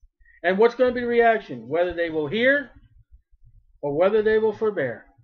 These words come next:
I don't, God does not want the excuse, "Christian, they're not going to listen to me.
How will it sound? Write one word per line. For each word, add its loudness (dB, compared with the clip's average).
I -6
don't, -6
God 0
does -6
not -2
want -6
the -16
excuse, -10
"Christian, -6
they're -2
not -4
going -4
to -2
listen -4
to -8
me. -14